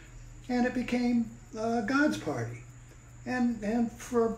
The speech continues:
decades, the Republicans maintained power by being the value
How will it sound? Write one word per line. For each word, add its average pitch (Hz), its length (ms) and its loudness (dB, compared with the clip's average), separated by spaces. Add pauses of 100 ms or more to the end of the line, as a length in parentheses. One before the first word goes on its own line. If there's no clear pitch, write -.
decades, 165 680 0
the 165 100 2
Republicans 165 760 -4
maintained 160 520 -2
power - 360 -4
by 196 240 -2
being 220 460 2 (680)
the 226 160 2 (640)
value 233 560 4